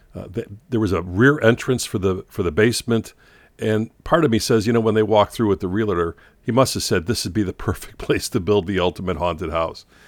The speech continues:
'Cause you could have people come off the alley, wait in the yard, and then walk in the basement, and then come out in the house, and then walk straight out front. I mean, it was, like, built just for that.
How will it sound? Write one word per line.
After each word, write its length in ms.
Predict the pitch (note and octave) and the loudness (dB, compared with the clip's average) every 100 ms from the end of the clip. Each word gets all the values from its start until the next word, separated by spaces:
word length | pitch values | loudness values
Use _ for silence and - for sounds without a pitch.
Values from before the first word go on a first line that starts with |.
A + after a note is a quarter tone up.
| _ | _
'Cause 140 | - F#2+ | -6 -4
you 80 | G#2+ | 0
could 100 | G#2+ | 2
have 140 | F#2 | 2
people 240 | A2+ - | -2 -6
come 180 | - G#2+ | -6 -2
off 160 | F#2+ F2+ | -2 -2
the 120 | F#2+ | -2
alley, 180 | F2 F2+ | 0 0
wait 220 | E2+ F#2+ | -2 -4
in 60 | G2 | -2
the 60 | |
yard, 500 | G2+ F2+ E2+ E2+ E2+ - - _ | 0 2 2 2 -2 -10 -20 _
and 100 | G2 | -2
then 100 | G#2 | 2
walk 260 | F#2+ G2+ A#2+ | 4 4 2
in 80 | |
the 60 | A2 | -2
basement, 440 | - G#2+ - G#2 G2 | 0 -2 -2 -8 -6
and 60 | |
then 80 | G2+ | -8
come 220 | - G#2+ | -6 -8
out 380 | G2+ B2 G#2 - _ _ _ _ _ _ _ _ _ - | -2 0 0 -2 _ _ _ _ _ _ _ _ _ -4
in 100 | G#2+ | -4
the 80 | G2 | 0
house, 380 | D3 B2+ A2 | 0 0 0
and 80 | G2+ | -4
then 80 | G2+ | 0
walk 200 | G#2 G#2+ | 0 0
straight 280 | - A2 A2+ | 0 0 2
out 160 | G#2+ | 0
front. 260 | - D3+ G2+ | 0 -2 -2
I 40 | |
mean, 120 | F#2 A2+ | -2 -2
it 80 | |
was, 180 | C3 A#2 | -2 -2
like, 240 | B2+ A#2 _ | -2 -4 _
built 280 | C#3+ A#2 | 4 4
just 240 | - A2+ - | -4 -6 -4
for 200 | F#2 F2+ | -2 -2
that. 260 | E2 C#2+ | -4 -12